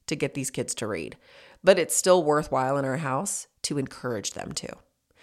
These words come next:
But just so you know, next week I will talk about the children specifically. Okay,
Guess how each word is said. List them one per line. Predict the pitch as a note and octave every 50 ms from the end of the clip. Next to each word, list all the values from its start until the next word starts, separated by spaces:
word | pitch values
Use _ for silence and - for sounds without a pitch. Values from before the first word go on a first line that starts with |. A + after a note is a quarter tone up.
| - - - _ _
But | - D3+ F3 E3 C#3+ -
just | - F#3 F3
so | - F#3
you | D#3 D3+
know, | C#3 B2 B2+
next | B2+ C3+ C3+ - - - -
week | F#3+ G#3 G3 -
I | - C#3 C#3
will | C#3+ C#3+ C#3
talk | C#3 - D#3 C#3 - -
about | E3 B2+ B2+ -
the | - C3+
children | - - A2+ - - - - D#2+ - - F3 D#3+ - _
specifically. | - - - - - - - - - - - - - - _ _ _ _ -
Okay, | A3+ A#3+ - - - -